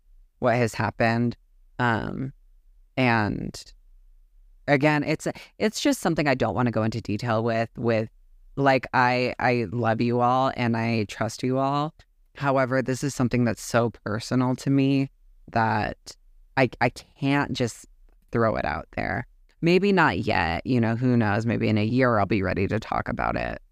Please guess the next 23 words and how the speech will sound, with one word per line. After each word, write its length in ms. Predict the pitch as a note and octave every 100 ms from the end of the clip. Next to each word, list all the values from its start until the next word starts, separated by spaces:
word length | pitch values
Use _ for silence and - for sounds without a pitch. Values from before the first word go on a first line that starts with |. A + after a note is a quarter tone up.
| _
publicly. 720 | - - - - G#2+ G#2+ G#2+ - _ - - _ -
Um, 460 | A2+ G2 D#2+ C3+ - _ _ _ _ _ _ _ _ _
but 640 | C3+ A#2+ A#2 - - - - _ _ _ - _ _ A#3+
yeah, 420 | B3 G#3 C#3 B2 -
just 220 | F3 F3
wanna 200 | G3+ F3+
offer 260 | - D3+ D#3+
you 140 | D3
some 200 | C#3+ C#3+
reassurance 840 | C3 C3 C3 - A2+ A#2 A#2 - -
that 460 | A2+ A#2 A#2+ A2+ - _ _ _ _ _ _ _ _ _ _ _ _ _ _
even 340 | D3 C#3+ D3
though 540 | C#3 C3 C3 B2 A#2 - _ -
I 140 | B2+
am 280 | A#2 A#2 B2
still 300 | - C#3+ C3+
moving 340 | C3+ C3 C3+
on 220 | B2+ C3
from 220 | C3 C#3 C#3
what 160 | C3
happened, 640 | C#3 C#3 C#3+ C#3 C#3+ D3 - _ _ _ _ _ _ _ _ _ _ _ _ -
I'm 160 | D#3+
okay. 480 | E3+ E3 - C#2 C#2+